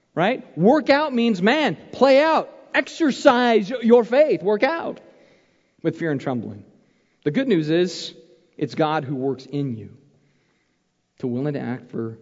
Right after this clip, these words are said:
His good pleasure. God takes pleasure in you. God wants to take greater pleasure in you by working out in you. I'm not advocating we work harder for God. I'm advocating that we seek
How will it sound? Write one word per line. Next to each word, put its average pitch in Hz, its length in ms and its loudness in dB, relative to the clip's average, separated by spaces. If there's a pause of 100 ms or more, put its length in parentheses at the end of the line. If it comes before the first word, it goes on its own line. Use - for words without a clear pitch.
(240)
His 175 240 -2
good 131 200 -8
pleasure. 165 300 -8
God 156 260 -10
takes - 200 -10
pleasure 143 320 -8
in 147 100 -8
you. 160 100 -8
God 147 260 -8
wants 160 260 -8
to 135 80 -12
take 131 200 -4
greater 143 260 -2
pleasure 123 300 -6
in 120 80 -4
you 120 160 -2 (200)
by 131 100 -6
working 156 360 -2
out 180 140 -2
in 143 80 -4
you. 113 160 -6
I'm 123 200 -4
not 156 260 -2 (100)
advocating 139 680 -6 (160)
we 156 120 0
work 151 280 -2
harder 160 240 -2
for 135 160 -10
God. 139 340 -4
I'm 127 200 -8
advocating 143 600 -6
that 143 120 -6
we 147 80 -8
seek - 500 -6